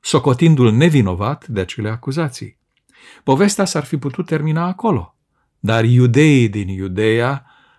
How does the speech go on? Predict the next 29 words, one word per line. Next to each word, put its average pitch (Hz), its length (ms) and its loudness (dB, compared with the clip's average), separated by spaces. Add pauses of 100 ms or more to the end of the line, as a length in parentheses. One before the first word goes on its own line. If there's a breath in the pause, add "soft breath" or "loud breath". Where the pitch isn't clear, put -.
(120)
n-au 196 260 4
vrut 127 280 0
să - 180 -10
accepte 117 500 -4
verdictul 110 760 0
romanilor 98 680 -6 (300 soft breath)
și - 180 -6
l-au 208 180 0
silit 160 380 -4
să - 160 -8
apeleze 120 460 -2
la 92 140 -6
Cezar 131 600 -4 (280 soft breath)
pentru 160 260 -2
a-și 127 100 -6
salva 95 300 -4
viața. 98 520 -8 (840 soft breath)
Cu 180 100 -4
toate 226 200 0
acestea, 190 600 -2 (360)
el 123 200 4
n-avea 120 280 4
nicio 143 300 0
intenție 127 760 2
de 90 140 -6
a 95 140 -4
acuza 104 520 -4
pe 123 120 -4
iudei 110 680 2